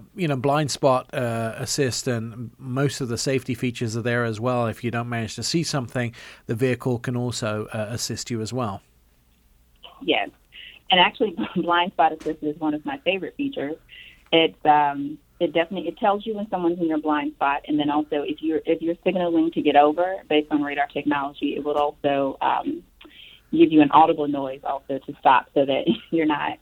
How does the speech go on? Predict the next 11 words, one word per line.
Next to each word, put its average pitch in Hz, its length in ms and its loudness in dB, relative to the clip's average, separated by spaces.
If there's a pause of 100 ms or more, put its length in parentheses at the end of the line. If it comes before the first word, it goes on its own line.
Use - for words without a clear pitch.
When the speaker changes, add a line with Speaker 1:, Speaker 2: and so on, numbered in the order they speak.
(160)
Speaker 2:
you 160 140 -2
know, 139 240 -6 (100)
cutting 151 320 0
someone 143 300 -2
off 135 340 0
or 135 460 -8 (380)
haphazardly 139 920 -2
changing 147 400 2
lanes 139 340 -4
when 139 140 -2
there's 139 200 -6